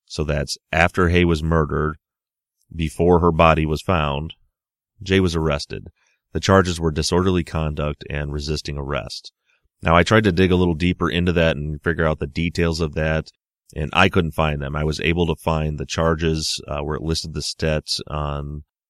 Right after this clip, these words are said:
Maryland's criminal record search. Uh, I couldn't get any further with that. I couldn't find any details on it. I actually contacted Susan Simpson and asked her if she had any more details about it,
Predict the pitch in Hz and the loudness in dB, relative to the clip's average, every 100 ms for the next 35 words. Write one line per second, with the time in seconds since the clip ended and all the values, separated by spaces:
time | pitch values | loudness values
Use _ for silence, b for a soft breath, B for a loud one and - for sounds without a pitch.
0 | _ _ - 85 85 82 80 76 73 - | _ _ -4 2 4 4 2 0 -4 -2
1 | 82 76 76 80 80 76 - 78 78 - | -2 0 2 2 0 -4 -2 0 -2 -4
2 | - _ _ _ - - 50 50 80 92 | -12 _ _ _ -12 -8 -6 -6 -2 -2
3 | 80 85 82 85 80 87 85 82 82 80 | 0 0 2 0 0 2 2 4 2 0
4 | 80 78 73 80 64 78 78 78 69 80 | 0 0 -2 -4 -2 -2 -2 -4 -2 -4
5 | 78 78 76 76 76 76 76 85 78 73 | -2 -2 -2 -4 -4 -4 0 0 0 -2
6 | 82 82 78 78 78 - 82 76 73 87 | 0 0 0 -2 -4 -4 -4 -4 -4 -4
7 | 82 - 80 78 76 - 76 73 73 73 | -4 -4 -4 -4 -6 -8 -8 -6 -6 -6
8 | 76 - 80 78 - 80 80 80 78 76 | -6 -4 -2 -2 -2 -2 0 -2 -4 -4
9 | 80 78 78 78 73 78 78 78 - | -4 -2 -4 -4 -2 -2 0 -2 -4